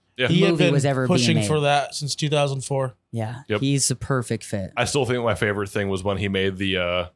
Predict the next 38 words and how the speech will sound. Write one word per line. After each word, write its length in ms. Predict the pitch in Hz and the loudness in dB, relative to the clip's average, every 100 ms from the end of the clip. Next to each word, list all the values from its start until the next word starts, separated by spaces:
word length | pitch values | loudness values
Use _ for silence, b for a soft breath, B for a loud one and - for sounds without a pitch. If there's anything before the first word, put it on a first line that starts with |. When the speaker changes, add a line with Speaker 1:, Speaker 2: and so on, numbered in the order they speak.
| - | -8
Speaker 1:
the 100 | 98 | -4
reference 520 | 92 92 - 92 - | 0 -2 -2 -6 -6
to 420 | - 98 92 92 87 _ - | -4 -2 -2 -4 -8 _ -12
the 420 | 95 92 90 90 | -6 -4 -4 -4
X-Men, 340 | 101 98 104 98 | -4 -4 -6 -6
or 80 | 98 | -6
the, 220 | 104 98 | -2 0
uh, 260 | 92 87 87 _ - | 2 0 -2 _ -4
Origins 340 | 101 104 107 | -2 -2 -2
movie, 260 | 107 104 107 | -2 2 2
Speaker 3:
Yes. 440 | 127 104 - - _ | 2 -2 -6 -10 _
Speaker 1:
where 140 | 113 | -4
he 80 | 101 | 0
Speaker 3:
Mm-hmm. 100 | 139 | 2
Speaker 1:
played 340 | 135 107 101 87 _ - 107 | 4 2 0 -6 _ -16 -4
Deadpool. 500 | 95 95 107 104 - | -2 2 2 2 0
Speaker 3:
Yeah. 300 | 127 113 107 - _ _ - | -2 -2 -2 -8 _ _ -2
Or 200 | 151 147 | 0 2
Speaker 1:
In 60 | |
Speaker 3:
it 40 | 151 | 4
was, 140 | 147 | 2
Speaker 1:
quotes. 260 | 101 196 147 | 4 2 4
Speaker 3:
uh, 260 | 143 127 113 | 2 2 0
what 160 | 143 | 0
was 140 | 165 165 | 0 0
it? 220 | 170 - _ | -2 -4 _
Um, 540 | 131 123 117 113 110 110 _ _ _ - - | -2 0 0 0 -2 -6 _ _ _ -18 -4
what 100 | 175 | 0
was 140 | 175 | 0
the 100 | 175 | 0
name 340 | 160 147 151 147 | 0 2 2 0
of 200 | 123 123 | -2 -2
the, 400 | 127 120 117 - _ _ _ _ _ _ _ _ | 0 2 0 -4 _ _ _ _ _ _ _ _
the 100 | 135 | -6
entity 480 | 123 139 127 - 131 | -2 0 -2 -2 0
when 200 | 123 123 | 0 0
they 140 | 120 - | -2 -4
fu-, 260 | - 131 | -6 -6